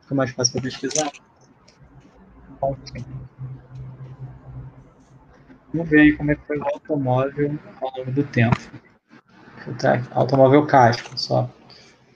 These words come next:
É, pô, tá lá, o cara lá passou, não fala o nome de empresa.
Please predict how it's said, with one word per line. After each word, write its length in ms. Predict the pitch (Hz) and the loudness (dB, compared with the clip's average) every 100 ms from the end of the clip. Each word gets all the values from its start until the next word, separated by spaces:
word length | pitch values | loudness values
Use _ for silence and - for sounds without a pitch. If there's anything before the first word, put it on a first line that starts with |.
| _ _ _ _ 143 | _ _ _ _ -6
É, 140 | 147 | -6
pô, 160 | 147 151 - - _ | -4 -6 -8 -16 _
tá 80 | 147 | 0
lá, 280 | 151 160 160 | 4 6 6
o 100 | 147 | 6
cara 260 | 147 139 | 4 4
lá 260 | 143 156 165 | 8 8 8
passou, 680 | 151 - - 160 175 175 165 | 6 2 6 8 10 10 6
não 140 | 151 | 0
fala 220 | 131 143 | 0 2
o 40 | 139 | 2
nome 140 | - | -6
de 100 | - | -12
empresa. 600 | 127 139 156 170 165 - | -14 -4 -2 -2 -6 -12